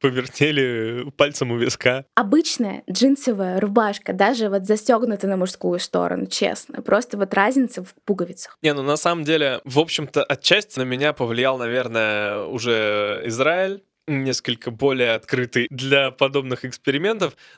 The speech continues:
Speaker 1: но, с другой стороны, мы вот здесь же живем, и тут, извини меня, каждый вот мальчик — это именно такой маскулинный, мощный, мужественный.
Speaker 2: Где ты тут вообще видел мужиков?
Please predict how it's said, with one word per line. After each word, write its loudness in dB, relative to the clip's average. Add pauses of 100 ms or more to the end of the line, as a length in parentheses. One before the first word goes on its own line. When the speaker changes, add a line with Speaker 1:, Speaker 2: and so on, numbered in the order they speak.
Speaker 1:
но, 4
с -2
другой 2
стороны, 2
мы -2
вот -2
здесь 0
же 0
живем, 0
и 2
тут, 0
извини -2
меня, 0
каждый 0
вот -2 (260)
мальчик — 0 (160)
это 0
именно -2
такой 0 (140)
маскулинный, 0
мощный, 0
мужественный. 0
Speaker 2:
Где -2
ты -2
тут -4
вообще -6
видел -4
мужиков? -6